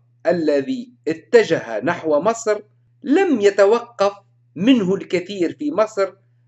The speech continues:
بل واصل السير متاعه والهروب إلى آسيا، واستقر نواحي بحر قزوين، ومن هناك تكون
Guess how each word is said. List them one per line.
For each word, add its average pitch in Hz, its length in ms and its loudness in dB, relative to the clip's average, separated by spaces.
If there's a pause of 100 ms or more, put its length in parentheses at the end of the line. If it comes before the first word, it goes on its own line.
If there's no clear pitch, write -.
(120)
بل 196 280 2
واصل 220 560 4
السير 202 480 2
متاعه 180 320 2
والهروب 185 760 0 (460)
إلى 180 480 4
آسيا، 202 400 2 (460)
واستقر 208 960 0 (280)
نواحي 196 840 0 (240)
بحر 180 540 0 (380)
قزوين، 175 680 -2 (440)
ومن 202 300 2
هناك 240 600 0 (260)
تكون 180 680 2